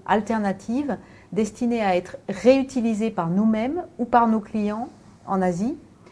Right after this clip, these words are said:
Notre centre de traitement des eaux usées de Qingdao peut traiter environ sept millions de mètres cubes d'eau usée chaque année,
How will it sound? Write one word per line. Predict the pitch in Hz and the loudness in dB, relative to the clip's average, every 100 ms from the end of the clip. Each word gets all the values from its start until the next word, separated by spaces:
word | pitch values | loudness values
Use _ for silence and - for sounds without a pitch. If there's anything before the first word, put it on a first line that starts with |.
| - - - - | -20 -20 -18 -4
Notre | 214 226 247 | -4 -2 -4
centre | - 269 269 233 | 0 0 0 -2
de | 190 | -2
traitement | 196 - 233 240 240 | -2 -2 -2 0 2
des | 202 190 | 2 2
eaux | 214 | 0
usées | 220 208 233 226 | 0 0 -2 -2
de | 180 170 - - | -2 -2 -4 -10
Qingdao | - 240 214 180 214 294 - - - - - - | -4 -2 2 0 0 -6 -12 -20 -20 -20 -16 -2
peut | 226 | -2
traiter | 226 247 254 269 | 2 2 4 2
environ | 233 208 226 226 220 - | 0 0 -2 -2 -4 -8
sept | - - - 320 - | -16 -4 0 0 2
millions | 254 247 240 | 2 2 2
de | 202 | 2
mètres | 196 196 - | 0 0 -6
cubes | 220 185 | -8 -4
d'eau | 202 | 0
usée | 190 185 208 | 0 0 -2
chaque | 202 180 175 | -2 -6 -8
année, | 160 170 | -8 -10